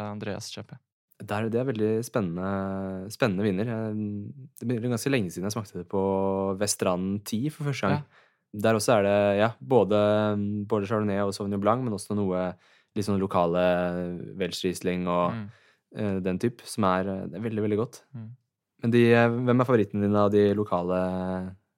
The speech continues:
Speaker 2: østerrikske druene?
Speaker 1: Eh, jeg tror jeg vil si Blaufränkisch. Ja. Det er den vinen som jeg har jobbet mest med, og det er den vinen jeg har smakt flest ganger.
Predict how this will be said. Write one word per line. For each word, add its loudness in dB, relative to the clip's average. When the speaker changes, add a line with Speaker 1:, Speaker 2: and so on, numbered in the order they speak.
Speaker 2:
østerrikske -6
druene? 0
Speaker 1:
Eh, 0
jeg -2
tror 0
jeg 2
vil -2
si -4
Blaufränkisch. -6
Ja. -16
Det 2
er 6
den 2
vinen 0
som -6
jeg -2
har 0
jobbet -6
mest -10
med, -4
og -6
det 0
er 0
den -2
vinen -6
jeg -6
har -10
smakt -8
flest -10
ganger. -4